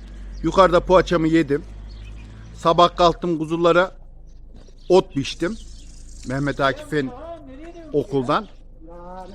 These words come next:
Bugün böyle hummalı bir çalışma var.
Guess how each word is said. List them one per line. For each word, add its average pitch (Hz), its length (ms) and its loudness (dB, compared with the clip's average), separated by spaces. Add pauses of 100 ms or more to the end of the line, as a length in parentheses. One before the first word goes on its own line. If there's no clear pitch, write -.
(2750)
Bugün 180 360 -2
böyle 175 360 2 (1400)
hummalı 180 420 2
bir 147 60 -12
çalışma 151 500 -2
var. 165 160 -2